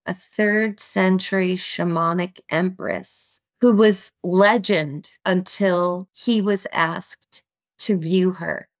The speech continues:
And he showed me evidence, um, photographs of the burial mound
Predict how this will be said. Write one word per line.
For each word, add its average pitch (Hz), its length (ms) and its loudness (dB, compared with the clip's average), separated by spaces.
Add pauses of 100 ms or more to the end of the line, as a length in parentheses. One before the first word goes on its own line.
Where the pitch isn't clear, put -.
And 185 200 2
he 196 180 0
showed 196 440 0
me 202 180 0
evidence, 175 920 -2
um, 160 440 -2 (240)
photographs 170 1000 -2 (140)
of 180 260 0
the 170 80 2
burial 170 520 2
mound 180 580 0